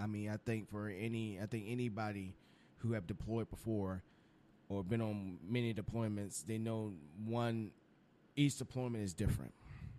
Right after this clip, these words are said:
Um, depending on who or you, you know, what unit you're deployed with, it's always gonna be something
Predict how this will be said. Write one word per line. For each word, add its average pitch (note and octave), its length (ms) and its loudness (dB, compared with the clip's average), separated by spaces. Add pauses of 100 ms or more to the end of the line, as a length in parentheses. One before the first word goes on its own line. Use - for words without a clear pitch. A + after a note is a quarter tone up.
(840)
Um, G2+ 260 0
depending A2 400 2
on G#2 240 0
who G#2+ 400 2
or G#2 160 2
you, G2+ 240 2 (180)
you G2+ 140 -4
know, F#2 320 -4 (300)
what G2 160 -2
unit G2+ 260 -4
you're G2 140 -4
deployed F#2 380 -4
with, D#2 200 -4
it's F#2 220 -4 (120)
always G2 340 -6
gonna F#2+ 140 -8
be F2+ 140 -8
something E2+ 280 -10